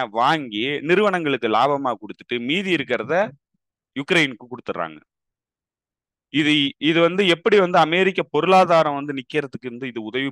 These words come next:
பண்ணுதுன்னா, உங்களுக்கு போர் எக்கனாமிங்கிறது, இப்போ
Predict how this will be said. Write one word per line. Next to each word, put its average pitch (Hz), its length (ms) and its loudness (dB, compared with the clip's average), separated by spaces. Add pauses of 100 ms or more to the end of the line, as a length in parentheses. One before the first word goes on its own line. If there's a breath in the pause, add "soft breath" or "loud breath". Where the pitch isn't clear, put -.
பண்ணுதுன்னா, 87 580 -10 (1300)
உங்களுக்கு 143 320 -4 (120)
போர் 202 360 4
எக்கனாமிங்கிறது, 123 840 -6 (720)
இப்போ 139 240 -4